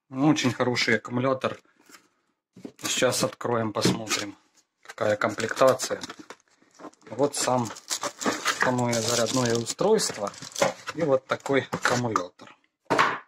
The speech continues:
Вот такой аккумулятор на три ампера, восемнадцать ватт.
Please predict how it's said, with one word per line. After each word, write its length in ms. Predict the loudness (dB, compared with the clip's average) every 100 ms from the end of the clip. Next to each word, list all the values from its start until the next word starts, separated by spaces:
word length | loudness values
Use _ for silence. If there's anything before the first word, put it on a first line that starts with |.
| _
Вот 340 | -8 -8 -8 -14 -6 -6 -6 _ _ _ -20
такой 300 | -4 2 2
аккумулятор 760 | 0 -4 -2 2 2 2 -4 -4
на 120 | -6 -6
три 220 | -2 0
ампера, 480 | 0 0 0 0 0
восемнадцать 760 | -4 -8 -6 -6 -8 -12 -14
ватт. 360 | -4 0 0